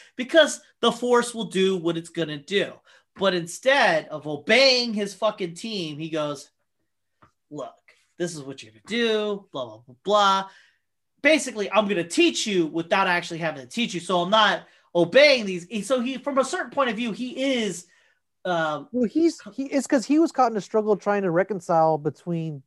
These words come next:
Speaker 2: the, that government and that set of doctrines and what he kinda knew and felt what the Force should be. It
Speaker 1: That's
Speaker 2: shouldn't
Speaker 1: what
Speaker 2: be,
Speaker 1: Sith, that's what
Speaker 2: it shouldn't
Speaker 1: Sith
Speaker 2: be
Speaker 1: do.
Speaker 2: locked behind a wall where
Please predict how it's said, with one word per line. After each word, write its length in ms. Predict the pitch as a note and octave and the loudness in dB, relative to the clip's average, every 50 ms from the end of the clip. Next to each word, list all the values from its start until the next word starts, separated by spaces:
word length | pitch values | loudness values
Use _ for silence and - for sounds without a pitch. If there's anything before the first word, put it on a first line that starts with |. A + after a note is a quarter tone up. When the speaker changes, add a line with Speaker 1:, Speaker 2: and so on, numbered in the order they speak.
| _ | _
Speaker 2:
the, 140 | C#3 E3+ - _ _ _ _ | -6 -6 -6 _ _ _ _
that 260 | - C#3+ C3+ B2 _ - | -6 -6 -6 -6 _ 0
government 580 | - E3 G3 G#3 A3+ F3+ C3+ B2 A#2+ A#2 B2 _ _ | 2 4 4 4 2 -2 -2 -4 -10 -16 -18 _ _
and 160 | - C#3 B2+ | -18 -16 -16
that 140 | B2+ A#2+ - | -16 -16 -16
set 200 | - - F3 E3 | -6 -2 0 0
of 140 | C#3+ C3 A2+ | 0 0 -2
doctrines 640 | B2+ C#3 F3 G#3+ - - D3+ C#3+ C3+ B2+ C3+ - _ | 0 0 0 0 -2 -4 -6 -6 -6 -8 -12 -16 _
and 180 | - D#3 D3 C#3 | -12 -10 -8 -2
what 100 | D3+ D#3+ | -2 0
he 100 | A3 C#4+ C#4 | 0 -2 -4
kinda 420 | - C#4+ B3+ A3+ F#3+ D#3 C#3 A#2+ _ _ _ _ _ _ _ - | -2 -2 0 0 0 0 -2 -4 _ _ _ _ _ _ _ -10
knew 320 | D3 D3 F3+ A#3 C4 B3+ | -6 -2 -2 0 0 2
and 160 | G3 D3+ C3 - | 0 0 -2 -6
felt 420 | _ - F#3 G#3+ A3 E3+ C#3+ _ _ _ _ | _ 2 4 4 4 4 2 _ _ _ _
what 180 | - D3 D#3 - | -4 -4 -4 -4
the 80 | - C#3+ | -4 -8
Force 360 | _ - F#3+ G3+ G3 E3 - | _ -2 0 0 0 0 -2
should 460 | - - - - G#3 F#3 C#3 B2 A#2+ | -8 -16 -6 -4 -4 -4 -4 -6 -8
be. 280 | - F#3+ B3+ B3+ A#3+ G#3 _ _ _ _ _ _ _ _ - | -6 -6 -6 -6 -10 -12 _ _ _ _ _ _ _ _ -4
It 80 | E3 | -2
Speaker 1:
That's 140 | F3 F3+ F3+ | -2 0 0
Speaker 2:
shouldn't 180 | B3+ A3+ - G3 | 0 -2 -4 -4
Speaker 1:
what 60 | E3+ | -6
Speaker 2:
be, 60 | G#3 | -4
Speaker 1:
Sith, 220 | G#3+ G#3 G#3 - _ - | -4 -4 -4 -6 _ -2
that's 240 | - G3 G#3 G#3 - | 2 2 2 2 0
what 100 | A3 G#3 | -6 -8
Speaker 2:
it 40 | - | -2
shouldn't 220 | - A3 A#3+ A#3 A3+ | -2 -2 -2 -2 -4
Speaker 1:
Sith 60 | A3 | -6
Speaker 2:
be 60 | - - | -6 -6
Speaker 1:
do. 80 | D3+ | -2
Speaker 2:
locked 340 | C#3+ E3 F#3 G#3 - _ - | 2 4 4 2 2 _ 0
behind 460 | F#3 D#3+ C3 D#3 F3 F#3 F#3 F3+ E3+ | 0 0 0 0 -2 -2 -2 2 2
a 60 | D#3+ | 2
wall 480 | C3+ C3 C3 D3 E3+ F#3 F#3+ F3 E3 D3+ | 0 2 2 2 4 4 4 4 2 2
where 340 | C#3+ D3+ D3 C#3+ C#3+ C#3+ | 2 2 2 2 2 -2